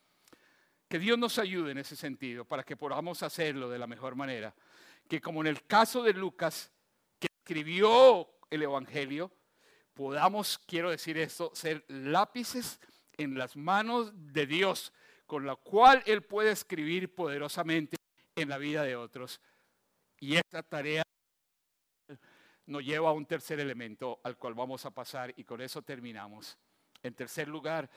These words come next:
esta es una causa, esta comprometida con el desarrollo transformador del ser humano. <clears throat> Y aquí quiero leer,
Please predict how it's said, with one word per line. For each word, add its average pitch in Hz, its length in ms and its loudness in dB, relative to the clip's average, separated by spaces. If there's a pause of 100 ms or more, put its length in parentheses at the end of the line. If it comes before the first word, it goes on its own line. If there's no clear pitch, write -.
(440)
esta 196 340 6
es 208 140 0
una 202 220 -2
causa, 127 500 -4 (180)
esta 147 240 -6 (960)
comprometida 180 1120 4 (240)
con 165 220 -4
el 143 160 -2
desarrollo 214 920 0
transformador 147 720 -2
del - 640 -20 (180)
ser 156 220 -6
humano. 110 400 -10 (380)
<clears throat> 147 340 -14 (1120)
Y 180 100 2
aquí 233 160 0
quiero - 340 -2
leer, 147 420 2